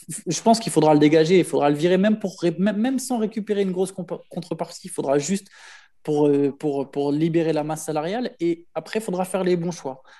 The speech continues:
C'est-à-dire qu'il faudra analyser Brown, Tatum, se dire, « OK, qui on a besoin autour de, de Brown, Tatum, Williams ? On a notre noyau dur, euh, peut-être Peyton Pritchard, peut-être Marcus Smart aussi qu'il faut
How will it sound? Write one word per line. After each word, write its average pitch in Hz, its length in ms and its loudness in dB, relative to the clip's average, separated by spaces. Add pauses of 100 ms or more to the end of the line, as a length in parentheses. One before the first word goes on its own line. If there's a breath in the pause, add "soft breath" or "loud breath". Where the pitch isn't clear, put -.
(100)
C'est-à-dire 160 200 -2
qu'il - 80 -14
faudra 165 480 4
analyser 185 580 4
Brown, 170 380 4
Tatum, 175 520 0 (880)
se - 140 -4
dire, « 143 280 -2
OK, 170 200 -2 (220)
qui 226 380 -4
on 185 120 -2
a 175 100 2
besoin 170 440 -2
autour 170 340 -4
de, 135 140 -2
de 151 140 -2
Brown, 160 340 -4
Tatum, 170 380 -4
Williams ? 143 440 -4
On 151 80 -10
a 147 100 -6
notre 151 200 -8
noyau 151 200 0
dur, 175 260 -2 (580 soft breath)
euh, 131 300 2
peut-être 143 260 -6
Peyton 143 280 -2
Pritchard, 151 500 -2
peut-être 147 300 -6
Marcus 156 320 -8
Smart 170 260 -4
aussi 160 220 -4
qu'il 165 140 -14
faut - 180 -10